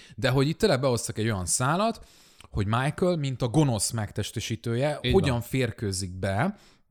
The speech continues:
Speaker 1: a város lakóinak a mindennapjaiba, és gyakorlatilag egy paranoiát okoz bennük, és egymás ellen kezdenek fordulni,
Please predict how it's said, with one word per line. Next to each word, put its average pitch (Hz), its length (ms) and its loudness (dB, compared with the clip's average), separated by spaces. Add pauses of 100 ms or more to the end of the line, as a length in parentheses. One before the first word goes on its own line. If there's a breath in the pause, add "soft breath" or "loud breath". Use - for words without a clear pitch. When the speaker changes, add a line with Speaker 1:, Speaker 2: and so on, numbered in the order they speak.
(460)
Speaker 1:
a 123 80 0
város 127 360 4
lakóinak 101 500 0
a 104 60 0
mindennapjaiba, 101 840 -2
és 147 160 -2
gyakorlatilag 156 440 -2
egy - 60 -20
paranoiát 104 760 2
okoz 95 320 -6
bennük, 90 460 -4
és - 240 -6
egymás 131 600 2
ellen 104 360 0
kezdenek 95 460 -6
fordulni, 113 680 -2